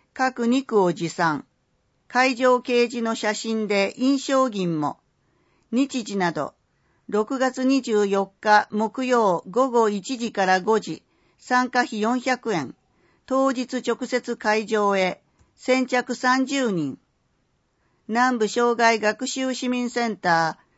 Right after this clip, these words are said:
ー、電話零五零七一零二の三一四三。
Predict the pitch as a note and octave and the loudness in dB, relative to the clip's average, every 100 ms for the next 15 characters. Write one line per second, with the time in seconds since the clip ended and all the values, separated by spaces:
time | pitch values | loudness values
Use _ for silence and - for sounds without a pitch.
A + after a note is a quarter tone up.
0 | - G#3+ A#3+ A#3+ A3 G#3 G3 - A#3 C4+ | -6 0 2 2 4 4 2 0 0 0
1 | C#4 C#4 A#3 G#3 G3+ F#3+ E3 - A3 B3 | 0 2 2 2 2 0 -2 -4 -2 2
2 | B3 B3 - G#3+ A#3 A#3+ A#3 A3+ G#3+ F#3 | 2 0 -4 -2 2 2 2 0 -2 -2
3 | F3+ - B3+ C4 C4+ C4 G#3 G3+ G#3+ G#3 | -2 -2 -2 0 -2 -2 -2 -2 -2 -2
4 | G#3 F3+ C#3 | 0 0 -2